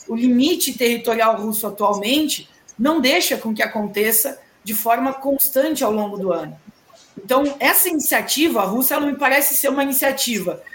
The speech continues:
de traços mais imperiais no sentido clássico do que de traços imperialistas, do que a gente poderia buscar,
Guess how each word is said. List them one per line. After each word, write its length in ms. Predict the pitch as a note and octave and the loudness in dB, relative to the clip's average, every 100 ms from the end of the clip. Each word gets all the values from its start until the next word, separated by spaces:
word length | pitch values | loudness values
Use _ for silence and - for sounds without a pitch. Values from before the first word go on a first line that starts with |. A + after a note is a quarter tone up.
| - - | -20 -6
de 160 | A3+ | -4
traços 520 | - C#4 D#4+ - D4+ B3+ | 0 2 4 4 2 2
mais 380 | A#3+ A3 G#3+ | 2 2 2
imperiais 800 | C#4 F4+ E4 D4 C4 A3+ G#3+ G3 G3+ | 0 0 0 0 2 4 4 0 -4
no 60 | |
sentido 420 | - - - G#3+ | -6 -8 -10 -8
clássico 540 | C4 B3 F#3+ - - C#4+ | -2 2 2 0 -4 -4
do 140 | C#4+ | -4
que 120 | - | -4
de 100 | C#4 | -8
traços 500 | - B3+ C#4 C#4 A3 | -2 0 0 0 -2
imperialistas, 1000 | C#4+ E4 D4+ D4 C4 G#3+ C#4+ C#4 - G3 | 0 -2 -2 0 2 2 2 2 0 -8
do 80 | F#3 | -10
que 100 | F#3+ | -8
a 60 | F#3+ | -6
gente 200 | G3+ - | -6 -6
poderia 360 | G3+ G3 G3 | -6 -4 -2
buscar, 640 | G3+ A#3 - G#3+ B3 - | -2 -4 0 2 2 -2